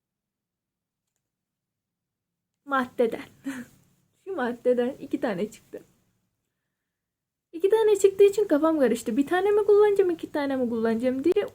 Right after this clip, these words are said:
onu soruyorum. Dedi ki bir tane kullanacaksın dedi. Bir tanesini, hatta burada da sanırım bir tane.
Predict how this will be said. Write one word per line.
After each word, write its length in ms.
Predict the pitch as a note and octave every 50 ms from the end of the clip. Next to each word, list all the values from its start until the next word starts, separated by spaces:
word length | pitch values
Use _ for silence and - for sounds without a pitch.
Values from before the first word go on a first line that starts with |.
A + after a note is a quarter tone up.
| _ _ -
onu 220 | D#4 E4 E4+ E4+
soruyorum. 580 | E4 - - C#4 B3 A#3+ B3+ E4 F#4+ G4 G#4 - _ _ _ _ _ _ _ -
Dedi 220 | F4+ F#4+ G4+ G4
ki 120 | G4 F#4+
bir 80 | F4 E4+
tane 320 | - F#4 F4+ F4 E4+ E4
kullanacaksın 580 | D#4+ D4+ C4+ B3+ B3+ A#3+ A#3 A#3 C4 A#3 A3 G#3+
dedi. 100 | A3 A3+ - _ -
Bir 120 | - F#4 F4+
tanesini, 680 | F#4 E4+ D4+ C#4 C4 A#3+ B3 - B3+ A3+ A3 A3 - - - _ _ _ - - -
hatta 360 | E4+ D#4 D#4 - D#4 C#4+ A#3+
burada 320 | C4+ C#4 C4+ C4+ C#4+ C#4+
da 240 | C#4 B3+ G#3 - - _ _ _ _ _ _ _ _ _ _ _ _ _ _ _ _ _ _ _ _ _ _ _ _ _ _ _ _ _ _ _ _ _ _ _ _ _ _ _ _ _ _ _ _ _ _ _ _ _ _ _ _ _ _ _ _ _ _ _ _ _ _ _ _ _ _ _ _ _ _ _ _ _ _ _ _ _ _ _ _ _ _ _ _ _ _ _ _
sanırım 480 | _ - G4 D4 A#3+ A#3+ C4 C#4+ C#4 C4+
bir 120 | C#4 C#4
tane. 400 | - B3 G#3 F#3 F#3 G#3+ C4 D4